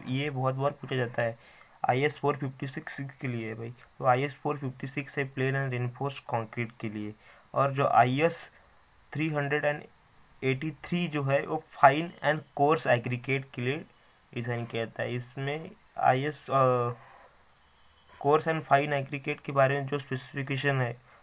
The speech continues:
वो कन्फर्मेशन है, जो कि आईएएस थ्री हंड्रेड एंड एटी थ्री में से लिया कर, किया जाता है। और जो आईएएस टू सिक्सटी नाइन है, specification for thirty three grade of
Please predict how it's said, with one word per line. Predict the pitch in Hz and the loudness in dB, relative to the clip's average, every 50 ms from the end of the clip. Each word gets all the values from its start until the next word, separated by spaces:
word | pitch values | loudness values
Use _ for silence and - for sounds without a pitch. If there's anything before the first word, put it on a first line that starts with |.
| _ _ - - | _ _ -6 -4
वो | 135 139 | -2 -2
कन्फर्मेशन | 139 - - 135 131 131 131 - 147 147 151 151 151 143 - 156 151 139 | 0 0 2 2 2 2 0 0 0 0 2 0 -2 0 0 0 0 0
है, | 135 123 120 | 0 -2 -2
जो | 123 123 139 143 147 156 165 170 170 - - _ _ - | -4 -4 -2 0 0 0 -2 -4 -8 -12 -20 _ _ -8
कि | 151 - - - | -8 -4 2 4
आईएएस | 135 131 131 135 143 160 165 165 - - | 4 6 6 4 2 0 0 -2 -6 -12
थ्री | - 147 156 160 165 | -8 -8 -6 -6 -4
हंड्रेड | 151 147 139 135 131 - 143 139 | -4 -2 -2 -2 -2 -2 -2 0
एंड | 139 143 143 | 0 -2 -2
एटी | - - 131 131 131 139 147 | -2 -4 -4 -4 -4 -4 -6
थ्री | 135 - - - 131 | -6 -8 -8 -8 -6
में | 131 127 135 | -6 -6 -8
से | 135 - - 147 151 | -8 -10 -10 -8 -6
लिया | 160 151 135 127 120 | -2 0 0 0 0
कर, | 120 - - 135 127 123 | -2 -2 0 0 0 0
किया | 117 117 - - - - 123 | 0 -4 -8 -8 -4 -4 -2
जाता | 117 107 - - 113 | -2 -4 -4 -4 -4
है। | 110 110 - - - - - - - - - _ _ - - - - | -4 -6 -8 -14 -20 -20 -20 -20 -20 -20 -20 _ _ -20 -6 -2 -2
और | 139 151 - - _ _ _ _ _ _ _ _ - | -2 -2 -4 -8 _ _ _ _ _ _ _ _ -8
जो | 131 127 143 151 139 | -4 0 0 2 6
आईएएस | 135 139 131 135 147 156 147 - - - | 6 6 6 4 2 -2 -4 -8 -8 -6
टू | 165 165 | -4 -4
सिक्सटी | 160 - - 143 135 - - 160 151 | -2 -2 -2 -4 -4 -4 -6 -4 -2
नाइन | 139 135 135 139 139 | -2 -2 -2 -2 -2
है, | 131 123 | -2 -4
specification | 127 - - 139 131 - - 143 - 151 139 - 147 135 - 165 165 156 117 - - | -4 -6 -8 -8 -8 -8 -10 -10 -8 -8 -6 -6 -6 -4 -2 -2 -2 -2 -2 0 4
for | 151 160 170 180 - - - - - - _ - | 6 6 6 6 2 -6 -18 -20 -20 -14 _ 4
thirty | 139 139 135 - - 147 - | 4 4 4 2 -4 -10 -6
three | - 170 156 139 135 | -6 -6 -4 0 2
grade | 131 139 139 131 | 2 2 8 10
of | 139 156 156 | 10 8 8